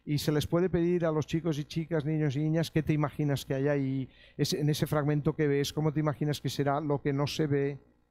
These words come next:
Mm, es, eh, es un trabajo con obras de arte, sean cuales sean, es extraordinario. ¿Eh?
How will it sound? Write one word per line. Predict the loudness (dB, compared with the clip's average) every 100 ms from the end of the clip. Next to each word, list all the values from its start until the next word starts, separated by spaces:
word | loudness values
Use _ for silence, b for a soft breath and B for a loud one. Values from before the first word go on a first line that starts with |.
| _ _ _ _ -4
Mm, | 0 2 0 -2 -6 -10 -14 -20 _ _ _
es, | -2 -2 -2 -8 -6
eh, | -4 -4 -6 -8 -8
es | -8 -8
un | -8 -8 -6
trabajo | -2 -2 -2 -4
con | 0 0 -2 -2
obras | -2 0 0
de | -2 -4
arte, | -4 -4 -4 -4 -10
sean | -4 -2 0 0
cuales | -2 -2 -4 -4
sean, | -2 0 0 -4 b b b b
es | -2 -2 0
extraordinario. | -4 -4 -4 -2 -2 -2 -2 -6 -10 -18 _ _ _ _ _ _
¿Eh? | -14